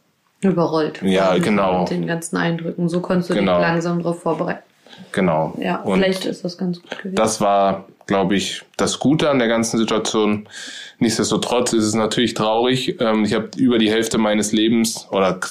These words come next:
Speaker 2: fast ziemlich genau die Hälfte meines Lebens, ähm, mit Fußball verbracht, professionell. Und von daher, ähm,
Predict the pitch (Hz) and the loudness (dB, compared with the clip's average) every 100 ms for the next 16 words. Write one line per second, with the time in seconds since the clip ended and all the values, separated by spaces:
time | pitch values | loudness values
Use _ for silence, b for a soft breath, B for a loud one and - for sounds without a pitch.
0 | - - - 104 - - - 110 104 - | -10 -12 -4 -2 -2 -6 0 2 2 2
1 | 98 117 120 104 101 - 101 95 98 104 | 2 2 2 2 0 0 0 2 0 0
2 | 101 101 101 - 110 101 98 98 98 - | 2 0 -2 -6 -2 2 2 2 0 -6
3 | _ - 107 - 123 - 110 107 107 95 | _ -4 -2 0 -2 0 0 0 -2 0
4 | 95 - - - 104 107 104 95 95 92 | -2 -2 -8 -6 -2 0 0 0 2 0
5 | 92 B B B B B B _ 101 90 | -2 B B B B B B _ 0 0
6 | 98 90 87 92 90 - 98 92 92 90 | 2 2 2 0 0 -2 0 0 0 -2